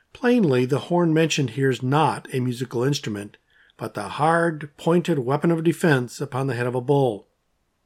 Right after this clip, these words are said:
Just call the unbeliever's attention to his sin,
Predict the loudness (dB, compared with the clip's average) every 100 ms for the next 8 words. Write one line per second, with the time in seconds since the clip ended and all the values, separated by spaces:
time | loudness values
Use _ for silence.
0 | _ _ _ -20 -4 0 0 0 2 4
1 | 4 4 4 4 4 4 2 0 -6 -2
2 | -2 -2 -4 -2 0 -2 -4 0 2 2
3 | -2 -8